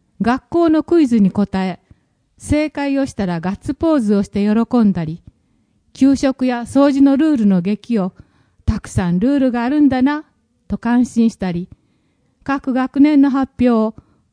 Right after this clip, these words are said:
楽しそうに見てくれていました。動画の上映が終わると、ありがとう、と嬉しそうにしていました。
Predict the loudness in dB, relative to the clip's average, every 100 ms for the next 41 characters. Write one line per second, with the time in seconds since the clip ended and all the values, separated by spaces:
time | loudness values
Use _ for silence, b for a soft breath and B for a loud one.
0 | _ 0 2 2 -2 0 4 4 4 2
1 | 0 -2 -2 -2 0 0 -2 -6 -12 -16
2 | -16 -20 -20 _ _ _ _ _ _ _
3 | _ 2 4 4 4 2 2 2 2 0
4 | 0 0 0 0 -2 -4 -6 b b b
5 | _ -6 -4 -4 -6 -4 -4 -4 _ _
6 | _ _ 2 4 4 0 -4 0 2 0
7 | -2 -4 -2 -4 -6 -12 -16